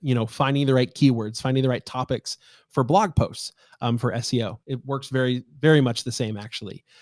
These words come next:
Um, except we, you know, just because something would do well in a blog post doesn't mean it'll do well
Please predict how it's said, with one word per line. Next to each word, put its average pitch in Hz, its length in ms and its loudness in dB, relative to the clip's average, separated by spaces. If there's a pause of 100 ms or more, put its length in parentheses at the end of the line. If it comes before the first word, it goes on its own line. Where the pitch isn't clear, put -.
(220)
Um, 120 400 0 (280)
except 180 500 2
we, 143 360 -2 (120)
you 151 80 2
know, 131 240 2
just 175 220 -2
because 190 200 2
something - 180 2
would 143 120 4
do 143 100 8
well 139 180 6
in 135 60 4
a 123 60 0
blog 131 280 2
post 220 220 -2
doesn't 151 180 0
mean 135 120 2
it'll 127 160 0
do 131 120 2
well 123 400 2